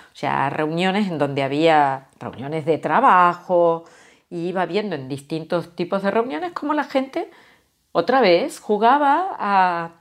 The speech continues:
a esta parte así del cortejo, y en algunos casos había una relación y en otros no, pero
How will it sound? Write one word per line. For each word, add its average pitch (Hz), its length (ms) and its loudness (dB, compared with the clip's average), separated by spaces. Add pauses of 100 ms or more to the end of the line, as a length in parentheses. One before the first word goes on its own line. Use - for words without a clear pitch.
(460)
a 180 160 0
esta 226 400 0
parte 269 440 0
así 277 340 -8
del 220 420 -2
cortejo, 294 800 -4 (440)
y 233 520 2 (340)
en 131 200 -4
algunos 165 400 0
casos 160 960 0
había 143 800 -2
una 151 240 -2
relación 165 600 -6
y 170 40 -2
en 147 100 -4
otros 143 320 -6
no, 190 260 -4 (200)
pero 156 260 -2